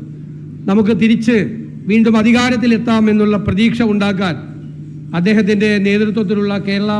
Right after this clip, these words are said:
പ്രദേശ് കോൺഗ്രസ് കമ്മിറ്റിക്ക് കഴിഞ്ഞു എന്ന് ഞാൻ പ്രത്യേകമായി പറയാൻ ആഗ്രഹിക്കുന്നു. നമുക്കറിയാം, ശ്രീ സണ്ണി ജോസഫ് ഇന്ന്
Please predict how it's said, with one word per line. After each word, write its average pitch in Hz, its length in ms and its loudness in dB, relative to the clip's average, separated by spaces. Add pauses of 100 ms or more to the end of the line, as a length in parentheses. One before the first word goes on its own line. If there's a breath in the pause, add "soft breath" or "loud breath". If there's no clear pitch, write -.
പ്രദേശ് 190 360 -2
കോൺഗ്രസ് 190 360 -2
കമ്മിറ്റിക്ക് 190 460 0 (380 loud breath)
കഴിഞ്ഞു 208 360 2
എന്ന് 202 200 0
ഞാൻ 196 180 -2
പ്രത്യേകമായി 196 680 0 (340)
പറയാൻ 180 300 0 (100)
ആഗ്രഹിക്കുന്നു. 147 500 -2 (1400)
നമുക്കറിയാം, 240 440 2
ശ്രീ 247 120 -2 (120)
സണ്ണി 240 320 0
ജോസഫ് 240 380 2
ഇന്ന് 233 180 6